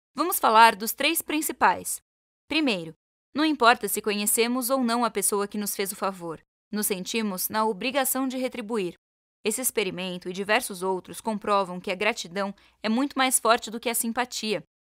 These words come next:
o que significa que você faria mais por alguém que fez por você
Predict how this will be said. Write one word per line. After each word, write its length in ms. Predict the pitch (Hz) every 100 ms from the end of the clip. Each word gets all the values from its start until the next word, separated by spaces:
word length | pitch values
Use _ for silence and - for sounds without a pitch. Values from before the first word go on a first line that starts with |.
| _ -
o 80 | 226
que 80 |
significa 680 | 285 233 254 302 - 247 196
que 140 | 180
você 220 | 214 240 277
faria 340 | 269 247 262
mais 280 | 226 254 294
por 180 | - 262
alguém 240 | 233 202
que 120 | 196
fez 280 | - 220 254
por 180 | - 294
você 360 | 226 220 214